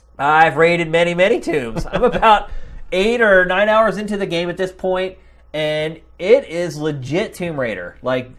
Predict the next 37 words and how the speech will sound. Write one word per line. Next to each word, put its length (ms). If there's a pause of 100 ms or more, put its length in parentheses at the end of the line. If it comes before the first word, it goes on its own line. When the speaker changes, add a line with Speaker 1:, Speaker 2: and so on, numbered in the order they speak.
Speaker 1:
I 200
will 120
say 240
they 140
have 180
done 460 (580)
an 120
about 440
face, 460 (100)
and 260
there 280
is 120
tons 400
of 140
platforming 640
in 100
the 60
game. 480 (400)
There 440
is 220
tons 460
of 200
puzzle, 300
environmental 640
puzzle 380
solving. 680 (400)
Uh, 400 (100)
you 200
fight 280
a 60
lot 240
of 140
wild 280
animals 460
like 160
you 100
did 300